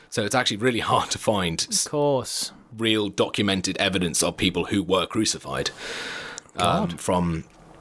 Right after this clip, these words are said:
Speaker 1: uh, from the, yeah, the, the Roman Empire and Ro-, Roman Republic. But yeah, imagine that.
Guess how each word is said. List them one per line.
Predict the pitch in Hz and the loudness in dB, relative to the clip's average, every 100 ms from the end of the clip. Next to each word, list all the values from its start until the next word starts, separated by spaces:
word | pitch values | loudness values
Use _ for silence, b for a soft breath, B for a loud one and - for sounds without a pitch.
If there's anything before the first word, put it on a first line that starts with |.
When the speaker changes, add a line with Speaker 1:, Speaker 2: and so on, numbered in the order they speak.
| - - - - - - | -20 -20 -20 -20 -18 -10
Speaker 1:
uh, | - 80 76 71 | -4 -2 0 -2
from | - 92 80 78 | 2 2 2 -4
the, | 80 | 0
yeah, | 92 76 | 2 2
the, | 76 76 80 | 0 -2 -4
the | 95 | -2
Roman | 85 80 76 | 0 0 0
Empire | 82 73 76 76 | -2 0 0 0
and | 76 | 2
Ro-, | 76 71 | 0 0
Roman | 85 80 76 | 0 2 0
Republic. | 73 - 92 67 - - - B B B B B | -4 -2 0 0 -4 -4 -8 B B B B B
But | - 87 | -4 -2
yeah, | 113 | 0
imagine | 107 123 196 139 131 | 0 0 0 0 0
that. | 156 80 | 0 0